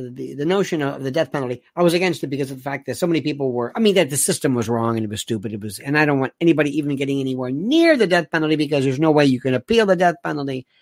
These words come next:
And once it happens, and blah, blah, blah. Okay, fine. You know what?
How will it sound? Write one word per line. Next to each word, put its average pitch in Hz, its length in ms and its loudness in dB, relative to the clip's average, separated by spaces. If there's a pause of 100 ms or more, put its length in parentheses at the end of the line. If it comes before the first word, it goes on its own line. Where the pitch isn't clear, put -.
(180)
And 123 220 -2
once 117 180 -2
it 110 80 -6
happens, 107 360 -8 (260)
and 113 120 -2
blah, 104 100 -2
blah, 101 100 -6
blah. - 380 -4
Okay, 127 180 0
fine. 104 220 -14 (100)
You 160 100 6
know 269 160 10
what? 277 240 6